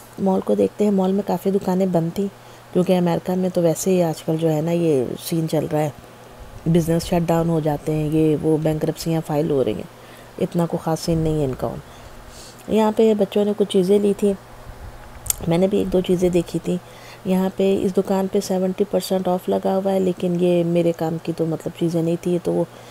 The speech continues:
जो फैंसी इनके होते हैं ना कपड़े, मैक्सियाँ वगैरह, ये वो सारी थी, ये देख रहे हैं ना जो लगे हुए हैं। और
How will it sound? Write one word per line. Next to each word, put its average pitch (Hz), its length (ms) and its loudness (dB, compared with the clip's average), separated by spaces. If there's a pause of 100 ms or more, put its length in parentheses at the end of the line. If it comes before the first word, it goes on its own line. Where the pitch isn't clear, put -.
(240)
जो 165 220 6
फैंसी 165 520 0
इनके 165 240 -2
होते 165 260 0
हैं 196 60 -4
ना 285 80 -4
कपड़े, 208 320 2
मैक्सियाँ 175 600 0
वगैरह, 160 340 2
ये 165 220 2
वो 151 140 0
सारी 147 300 -2
थी, 160 200 -6 (180)
ये 208 100 8
देख 202 200 4
रहे 220 80 -2
हैं 214 80 0
ना 190 80 0
जो 190 120 4
लगे 160 300 2
हुए 139 100 -2
हैं। 165 60 -8 (680)
और 202 120 0